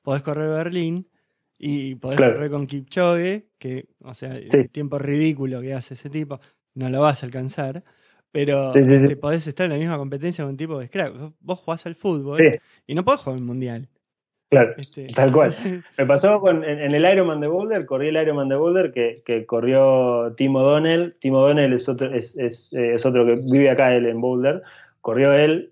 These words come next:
Speaker 2: eh, ese, creo que ganó o salió segundo ese, ese año,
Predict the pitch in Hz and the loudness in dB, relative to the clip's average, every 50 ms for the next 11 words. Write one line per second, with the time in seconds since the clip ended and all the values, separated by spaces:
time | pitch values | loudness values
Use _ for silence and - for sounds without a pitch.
0 | _ - 117 117 117 117 117 123 123 - 127 123 120 117 117 117 113 113 113 113 | _ -4 -2 -2 0 -2 -2 -4 -6 -2 0 2 2 4 4 4 2 2 2 0
1 | 117 113 - - 147 160 151 131 120 117 113 117 139 156 175 196 226 262 - - | -2 -6 -6 -6 -4 -2 0 2 2 4 4 4 2 2 2 0 0 -4 -6 -6
2 | 131 120 - - 120 127 131 - 127 123 120 117 110 113 113 113 113 113 110 - | -6 -4 -4 -2 -2 0 0 2 2 2 2 2 0 -2 -4 -2 -2 0 0 -2
3 | 117 110 - 123 123 127 139 151 175 185 - | -2 -2 2 2 4 4 4 2 0 -2 -6